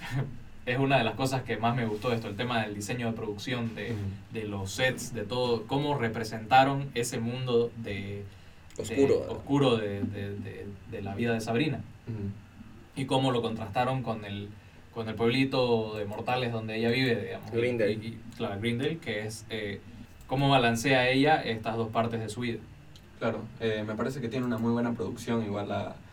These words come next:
Speaker 2: la serie donde vemos todo su colegio, vemos el diseño del pueblo, que tiene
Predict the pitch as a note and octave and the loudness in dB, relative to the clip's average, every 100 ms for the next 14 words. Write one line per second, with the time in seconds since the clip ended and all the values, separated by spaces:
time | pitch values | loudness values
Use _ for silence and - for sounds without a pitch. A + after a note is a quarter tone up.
0 | - - A2 G#2+ A2+ A2 G#2+ G#2 G2+ G2+ | -20 -10 -6 -2 0 0 0 -2 -2 -2
1 | G#2 G#2+ G#2+ A2 G#2+ G#2 G2+ G2+ G2+ G2 | -2 -6 -2 0 0 0 0 0 -2 -4
2 | - - G#2 G#2+ A2+ A2+ G#2 G2+ G2+ G#2 | -8 -4 0 0 -2 -2 -2 -2 -2 -4
3 | G#2 G2 G2 G2+ G2+ G2 G2 A2 G#2+ G#2+ | -6 -6 -6 -4 -4 -2 -2 -2 0 0
4 | G#2+ A2+ B2 B2 B2 A#2 | -2 -4 -2 0 2 0